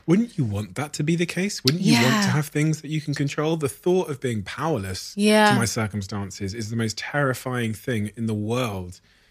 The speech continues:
Speaker 1: You know, being,
Speaker 2: Yeah.
Speaker 1: being a, being a, being, that's why I refer to it as a puppet, that someone else is pulling these strings.
Speaker 2: Right.
Speaker 1: And that I have no, I'm powerless to my situation. So I think it's, I find it empowering and liberating to say, "Do you know what? There is a lot of things I can control. Yes, I'm,
Speaker 2: Mm-hmm.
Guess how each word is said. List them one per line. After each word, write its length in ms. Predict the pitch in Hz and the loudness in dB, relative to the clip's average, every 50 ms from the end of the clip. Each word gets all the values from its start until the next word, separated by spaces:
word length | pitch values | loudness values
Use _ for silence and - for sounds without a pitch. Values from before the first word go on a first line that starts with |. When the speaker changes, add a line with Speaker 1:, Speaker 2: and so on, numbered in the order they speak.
| _ _ _ _ _ | _ _ _ _ _
Speaker 1:
You 120 | - 110 | -2 0
know, 240 | 104 104 110 117 131 139 | 0 2 2 0 0 0
being, 240 | 127 214 220 220 | 4 6 6 8
Speaker 2:
Yeah. 260 | 220 220 220 214 214 202 | 8 8 8 8 6 6
Speaker 1:
being 40 | 131 | 6
a, 260 | 131 127 127 127 131 | 4 4 2 2 0
being 240 | 131 - - 123 120 | -2 -2 0 0 2
a, 200 | 123 120 113 101 - _ _ - | 2 0 0 -2 -6 _ _ 0
being, 180 | - 139 135 139 | 2 2 2 2
that's 160 | 139 135 - | -2 -2 0
why 60 | - 151 | 2 2
I 40 | |
refer 260 | 139 127 - - 131 117 | 2 2 2 0 0 0
to 100 | - 123 | -2 -4
it 20 | |
as 60 | 110 | -6
a 60 | 110 | -6
puppet, 280 | - - 165 156 - 107 | -2 -2 -2 -2 -2 -4
that 140 | 120 104 - | -8 -6 -6
someone 420 | - - - 151 151 151 151 143 139 | -2 0 2 4 4 4 4 2 2
else 280 | 131 123 123 113 - - | 2 0 -2 -4 -4 -6
is 80 | 117 - | -8 -8
pulling 400 | - - 139 123 117 117 113 110 | -4 -2 0 0 2 2 0 0
these 220 | 104 113 107 104 - | 0 0 0 -2 -2
strings. 480 | - - 117 104 98 95 98 202 185 | -4 -2 -2 -2 -2 -4 -4 -2 0
Speaker 2:
Right. 360 | 202 208 202 - 196 196 190 196 | 2 4 4 4 4 2 2 2
Speaker 1:
And 120 | 123 123 | 2 2
that 80 | 127 127 | 2 4
I 120 | 135 143 | 4 2
have 240 | 139 - 147 131 139 | 4 2 0 0 2
no, 160 | 139 139 147 147 | 0 0 0 0
I'm 180 | 147 139 135 | 0 -2 0
powerless 460 | 127 - - 156 156 156 143 131 131 - | -2 -2 -2 0 0 0 0 0 -2 -4
to 80 | - 131 | -6 -4
my 80 | 131 | -4
situation. 680 | 117 - 123 104 - - 147 151 143 - - 110 101 | -4 -4 -6 -8 -6 -2 -2 -2 -2 -2 -4 -8 -8
So 160 | 101 - 131 131 | -4 -2 0 0
I 80 | 143 | 0
think 220 | 147 - 160 147 156 | 0 -2 -4 -4 -4
it's, 160 | 127 - - _ - | -6 -8 -10 _ -2
I 140 | 135 156 165 | 0 0 0
find 300 | 160 - 143 120 117 - | 0 -2 -2 -2 -2 -2
it 60 | - | -4
empowering 480 | 117 110 - - 135 131 131 123 117 120 | -6 -6 -4 -2 -2 0 0 0 0 -2
and 100 | 110 117 | 0 0
liberating 720 | 127 139 127 127 113 104 104 - - 104 95 95 98 98 - - - _ _ - | 0 0 0 0 -2 -2 -2 -4 -6 -8 -8 -8 -8 -10 -12 -16 -20 _ _ -6
to 80 | - 135 | -4 -2
say, 200 | - - 127 123 | 2 2 2 2
"Do 60 | - | 2
you 40 | 147 | 0
know 40 | 147 | 0
what? 40 | 127 | 2
There 140 | 139 143 170 | 4 4 4
is 120 | 208 190 | 4 4
a 40 | - | 4
lot 120 | 180 165 135 | 2 2 2
of 60 | - | 0
things 220 | - 120 113 107 113 | -4 -4 -2 -2 -2
I 80 | 110 | -4
can 140 | - 113 110 | -2 -4 -6
control. 360 | - 113 104 - 117 110 107 | -6 -6 -6 -4 -2 0 2
Yes, 240 | 123 143 151 202 202 | 2 2 2 4 4
I'm, 140 | 147 139 202 | 4 4 4
Speaker 2:
Mm-hmm. 180 | 214 233 285 | 2 2 0